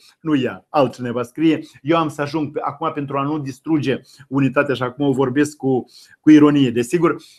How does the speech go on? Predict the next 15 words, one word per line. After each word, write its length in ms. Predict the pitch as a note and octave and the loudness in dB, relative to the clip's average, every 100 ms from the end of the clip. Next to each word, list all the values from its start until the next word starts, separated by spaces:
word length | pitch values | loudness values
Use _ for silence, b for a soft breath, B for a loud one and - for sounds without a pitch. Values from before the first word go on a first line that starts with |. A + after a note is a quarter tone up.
| B | B
eh, 320 | D3+ C#3+ D3 | 0 2 2
pentru 260 | D3 D#3+ D3 | 0 -2 0
a 40 | |
nu 140 | D#3 F3 | 0 0
distruge 500 | D3+ D3+ E3 E3 C3 | -2 -4 0 0 2
unitatea 560 | C3+ C#3 D3 D#3 C#3+ | -2 -2 -2 -4 -4
forțelor 640 | C3 - D#3 D3+ - C3 A#2 | -6 0 0 0 -2 -2 -2
democratice 880 | B2+ C3 - D3+ D3 B2+ A#2 B2+ G2+ b b | -2 -2 -2 -2 -2 -6 -6 -6 -8 b b
și 140 | - | -6
a 60 | C3+ | -2
nu 140 | D3+ | -2
dezbina, 760 | D#3+ C#3+ A#2+ A2+ D3 D#3+ D3 - b b _ | -2 -2 -4 0 2 4 2 -2 b b _
eh, 1040 | C3+ C#3 C3 B2 A#2+ A#2 A2+ A2 G#2 A2+ | 0 4 2 2 0 -2 -2 -2 0 2
aceste 400 | A#2+ F3 E3+ C#3 | 4 4 0 -4
forțe, 600 | - F3 F#3 - D3+ C#3 | -2 0 0 0 -4 -4